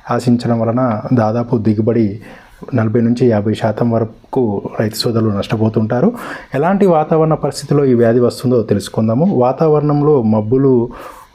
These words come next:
ఎక్కువగా ఉండి ముసురుగా వర్షాలు పడినప్పుడు ఈ వ్యాధి ఉధృతి ఎక్కువగా ఉంటుంది. తర్వాత మొక్కలకు నీటి తడులు అధికంగా ఇవ్వడం వలన కూడా ఈ వ్యాధి వచ్చే అవకాశం ఉంటుంది.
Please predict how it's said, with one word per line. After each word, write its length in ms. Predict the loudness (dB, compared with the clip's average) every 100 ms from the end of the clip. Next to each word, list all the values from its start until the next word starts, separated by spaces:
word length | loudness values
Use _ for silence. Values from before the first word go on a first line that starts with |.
| -6
ఎక్కువగా 380 | -4 -2 0 0
ఉండి 360 | 2 2 2 0 0
ముసురుగా 480 | 0 0 0 2
వర్షాలు 500 | 2 0 -2 -2 -2 -2
పడినప్పుడు 400 | -4 -2 -2 0
ఈ 100 | 0
వ్యాధి 280 | 2 0 0
ఉధృతి 500 | -2 -2 -2 -2 -2 -4
ఎక్కువగా 360 | -4 -4 -2 -2
ఉంటుంది. 460 | -2 0 0 0 -4 -8 -18 -10
తర్వాత 680 | -4 0 0 0 0 0 0 -4 -14 -20 _ -4
మొక్కలకు 880 | -4 -2 -2 0 0 0 0 -2 -6 -14 -8 0
నీటి 320 | 2 2 0
తడులు 540 | 0 0 2 0 0
అధికంగా 480 | -2 -2 0 0 2
ఇవ్వడం 300 | 2 2 2
వలన 240 | 0 0
కూడా 400 | 0 0 0 0 -2 -8 0
ఈ 140 | 2
వ్యాధి 300 | 2 2 0
వచ్చే 360 | 0 -2 -2 0
అవకాశం 560 | 0 -2 -4 -2 0
ఉంటుంది. 540 | -2 0 -2 0 -2